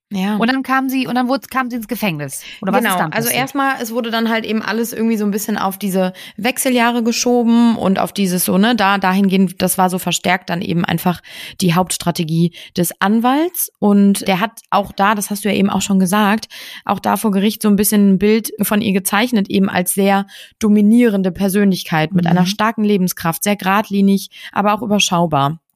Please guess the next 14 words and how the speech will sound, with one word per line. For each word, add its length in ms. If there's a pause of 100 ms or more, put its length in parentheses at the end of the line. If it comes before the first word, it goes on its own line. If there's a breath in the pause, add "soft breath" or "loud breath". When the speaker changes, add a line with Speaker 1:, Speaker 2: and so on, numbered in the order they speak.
(680 loud breath)
Speaker 1:
Hat 160
hingegen 460 (180 loud breath)
von 180
Klaus 400
das 140
Bild 240
gezeichnet, 640 (340 loud breath)
er 140
sei 180
ein 140
labiler 500
Charakter, 640
ein 180
Schwächling, 680